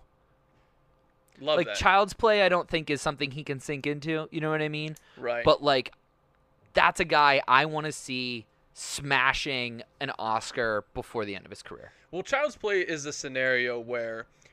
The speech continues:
Speaker 1: you have a movie that is gonna be made for a very small amount of money,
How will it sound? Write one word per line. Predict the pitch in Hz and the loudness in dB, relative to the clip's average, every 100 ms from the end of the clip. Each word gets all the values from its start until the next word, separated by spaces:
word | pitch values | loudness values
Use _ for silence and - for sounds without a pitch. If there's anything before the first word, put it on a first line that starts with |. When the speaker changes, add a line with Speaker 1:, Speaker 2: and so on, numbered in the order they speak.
| _ | _
Speaker 1:
you | 139 214 | -12 -8
have | 175 170 160 160 147 - - | -2 2 4 2 0 -10 -10
a | 131 | -8
movie | 139 147 139 135 | -8 -8 -6 -6
that | 123 123 113 - | -4 -4 -4 -6
is | 123 120 123 139 | -8 -8 -16 -12
gonna | 135 127 | -10 -8
be | 131 | -10
made | 131 131 131 127 | -4 -2 -2 -4
for | - 123 | -6 -6
a | 113 | -2
very | 123 135 | -2 -2
small | - 143 135 135 123 | -4 -4 0 0 -2
amount | 127 131 | -2 -4
of | 127 | -4
money, | 101 104 120 | -8 -10 -16